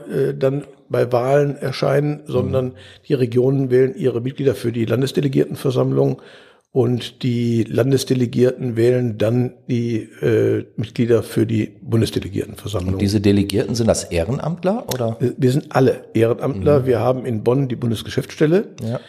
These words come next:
Speaker 1: Das ist auch die einzige Institution, die, äh, hauptberufliche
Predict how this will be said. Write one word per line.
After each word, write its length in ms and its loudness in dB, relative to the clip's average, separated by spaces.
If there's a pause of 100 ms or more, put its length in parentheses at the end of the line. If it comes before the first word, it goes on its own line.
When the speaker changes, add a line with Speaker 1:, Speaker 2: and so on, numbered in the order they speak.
(240)
Speaker 1:
Das 140 -2
ist 100 4
auch 120 4
die 180 -4
einzige 560 0
Institution, 1000 0
die, 400 -4 (100)
äh, 320 0 (140)
hauptberufliche 800 0